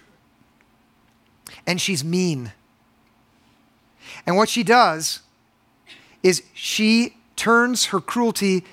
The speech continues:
against Hannah because Hannah is truly beloved by Elkanah, even though she doesn't have children. So it's an, a, an amazingly twisted up story already,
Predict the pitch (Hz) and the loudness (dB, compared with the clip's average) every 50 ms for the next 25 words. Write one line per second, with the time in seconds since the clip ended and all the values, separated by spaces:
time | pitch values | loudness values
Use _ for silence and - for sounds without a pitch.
0 | - - - 170 156 185 185 170 - - - 185 214 208 196 175 160 143 - - | -12 -6 -4 -2 0 0 0 0 0 -2 -2 0 0 0 2 0 0 -2 -4 -8
1 | - - _ - 175 - 180 170 - - 185 196 196 190 190 202 151 - - - | -18 -20 _ -8 -4 -2 -2 -2 0 0 0 2 2 0 0 -2 -4 -6 -6 -6
2 | - 214 220 220 220 185 160 175 175 170 160 151 135 120 143 135 135 120 123 - | -6 -4 -2 -2 -2 -2 -2 0 0 0 0 -2 -2 -2 -2 -2 -2 -2 -6 -6
3 | - 135 123 120 113 113 110 - _ _ _ _ _ _ _ - 190 202 175 196 | -6 -8 -8 -8 -8 -12 -16 -18 _ _ _ _ _ _ _ 0 0 2 2 0
4 | 180 160 151 190 202 190 - 185 151 160 135 127 143 139 123 - - 151 131 117 | 0 0 0 2 0 0 -2 -4 -4 -4 -6 -4 -6 -6 -8 -6 -8 -8 -8 -8
5 | 120 120 113 - - - - - - - - 202 196 - - 190 170 - _ - | -10 -12 -14 -16 -20 -20 -20 -20 -16 -6 -4 -2 -2 0 -2 -4 -4 -6 _ -2
6 | 190 196 - - - 185 175 170 170 175 190 208 233 247 190 196 220 208 196 180 | 0 0 0 0 -2 0 0 0 0 0 2 2 4 2 2 0 -2 -4 -4 -4
7 | - - 214 185 - 208 202 196 180 - - 196 190 185 185 - - 175 175 170 | -2 -2 -2 -2 0 0 0 0 0 -2 -4 -2 0 2 2 2 2 0 0 2
8 | 165 165 160 151 143 135 135 | 2 0 0 -2 -4 -6 -8